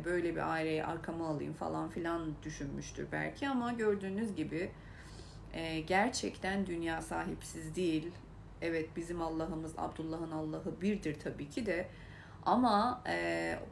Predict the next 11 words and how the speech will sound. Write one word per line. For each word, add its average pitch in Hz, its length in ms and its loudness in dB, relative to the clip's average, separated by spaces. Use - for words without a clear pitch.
Abdullah'ın 190 640 2
şu - 260 -2
an, 208 380 4
e, 160 640 -2
anlaması 175 500 0
gereken 175 560 2
bu 214 100 0
ki, 175 320 0
bak 202 200 6
kendi 214 340 6
ayağıyla 185 840 6